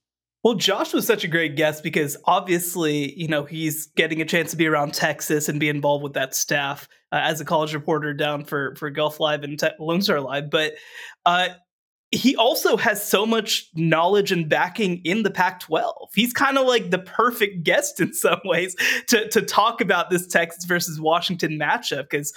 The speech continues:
he's gotten a chance to watch both of them this year. You know, for me, I think what was most interesting was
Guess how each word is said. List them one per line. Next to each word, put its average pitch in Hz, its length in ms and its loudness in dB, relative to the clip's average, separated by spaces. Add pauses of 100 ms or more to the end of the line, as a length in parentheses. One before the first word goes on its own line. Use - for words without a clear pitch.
(140)
he's 165 120 -2
gotten 190 200 2
a 180 40 0
chance 190 280 0
to 202 60 0
watch 185 260 2
both 208 200 0
of 185 100 -12
them 113 220 -6 (140)
this 151 240 -2
year. 113 260 -6 (1040)
You 233 120 6
know, 247 120 4
for 247 120 2
me, 220 600 4
I 170 120 2
think 226 260 0
what 226 140 2
was 180 180 0
most 165 400 0
interesting 151 840 -4 (200)
was 156 720 0